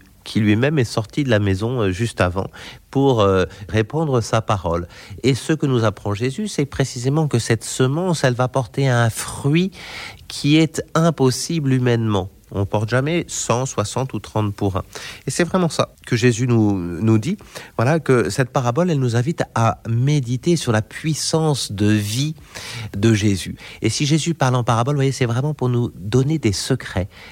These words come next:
les secrets du royaume, les secrets de sa propre vie. Voilà, ça c'est le premier point. Et puis le deuxième, toujours dans cette, euh, réponse de Jésus, hein,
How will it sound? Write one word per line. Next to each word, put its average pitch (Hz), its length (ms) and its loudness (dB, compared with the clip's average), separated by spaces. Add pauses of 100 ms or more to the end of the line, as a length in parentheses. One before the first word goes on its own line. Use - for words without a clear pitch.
(120)
les 98 100 0
secrets - 540 -2
du 104 100 0
royaume, 95 440 0
les 90 80 -2
secrets - 560 -4
de - 40 -4
sa 87 140 -2
propre - 380 -4
vie. - 180 -10 (400)
Voilà, 76 160 -2
ça 165 160 0
c'est 175 140 -6
le 123 80 2
premier 117 360 2
point. - 240 -4
Et 180 120 0
puis 214 180 -4
le 160 140 4
deuxième, 110 540 0
toujours 127 280 2
dans 104 140 2
cette, - 260 -4
euh, 80 220 2
réponse 101 500 2
de 85 140 -4
Jésus, 131 400 -2
hein, 180 100 0